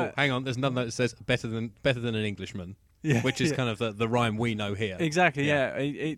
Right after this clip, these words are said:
Speaker 2: it, w-, when they first said that, I suddenly realised, ah, that must be the, the Scandinavian version.
Speaker 1: Yeah.
Speaker 2: Yeah, 'cause we used to fee, fi, fo, fum, "I smell the blood of an Englishman."
Speaker 1: Yeah.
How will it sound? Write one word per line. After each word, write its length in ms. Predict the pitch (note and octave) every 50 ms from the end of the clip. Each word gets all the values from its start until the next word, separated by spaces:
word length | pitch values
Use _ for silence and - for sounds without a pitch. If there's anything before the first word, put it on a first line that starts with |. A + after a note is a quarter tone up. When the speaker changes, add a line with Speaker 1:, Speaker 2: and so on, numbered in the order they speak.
| - _
Speaker 2:
it, 20 | -
w-, 180 | C#3+ D#3 D#3+ -
when 200 | - D#3 E3+ E3+
they 140 | E3+ E3 D#3 D3
first 300 | - F3 D#3 D3 - -
said 200 | G3 F#3+ - -
that, 180 | B2 A2+ - -
I 80 | - C3
suddenly 360 | A#2+ - D#3 C#3+ C3+ C3 C3 C3
realised, 460 | C3 C#3+ C#3+ C#3 C3 A#2 A2+ A2 - _ -
ah, 240 | - F3 E3+ B2 A#2+ - - - _ _ _ _ -
that 160 | D3+ C3+ B2
must 260 | C#3+ C#3+ C3+ - -
be 160 | - C#3 C3+ B2
the, 320 | B2 B2+ B2 A#2+ B2 A#2+ _ _ _ _ _ _ _ _ _ _ _ -
the 100 | C3 B2
Scandinavian 960 | - - - C#3+ B2+ B2 B2 B2+ B2+ B2 B2 B2 A#2 B2 A#2+ A#2 A2+ A#2 A#2
version. 420 | A#2 C3 C3+ B2+ A#2 A2+ A#2+ G#2+ -
Speaker 1:
Yeah. 260 | C3+ C#3 B2+ F#2 E2 - _ _
Speaker 2:
Yeah, 260 | - C3+ B2+ G#2 G2 -
'cause 200 | - - A#2+ A#2+
we 100 | C3+ C3+
used 220 | B2 A#2+ A#2 -
to 80 | - A2+
fee, 220 | - - C3 A#2+ A2+
fi, 240 | - - A#2 A2+ A2+
fo, 260 | - - A2+ A2 A2+
fum, 420 | - - A#2 A2+ A2+ A2+ A#2 A#2 -
"I 120 | A#2 A#2
smell 220 | A#2 - B2 A#2
the 80 | A#2 A2+
blood 240 | - B2 A#2 A2+ A2+
of 80 | A2+
an 80 | A#2+ B2+
Englishman." 480 | B2+ B2 A#2+ B2 A#2 - - - G#2 -
Speaker 1:
Yeah. 220 | - A2+ G#2+ F#2